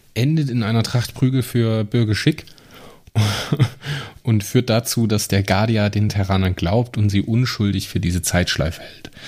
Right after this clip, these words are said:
Soweit, so gut. Der Nashadan taucht auf der,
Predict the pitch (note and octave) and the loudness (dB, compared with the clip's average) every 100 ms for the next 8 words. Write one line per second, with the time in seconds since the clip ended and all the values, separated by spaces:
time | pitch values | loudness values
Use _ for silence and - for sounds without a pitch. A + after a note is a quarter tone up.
0 | - - - _ _ _ - G2+ A#2 - | -18 -20 -20 _ _ _ -4 0 0 0
1 | A2 E3+ - _ _ - G2 C3+ D#3+ D3 | 0 0 -2 _ _ -2 0 2 2 2
2 | C#3+ C3+ C3+ C3+ C#3 A#2+ A#2+ B2+ G#2+ - | 0 0 0 2 0 0 -2 0 -4 0
3 | G#2 | 0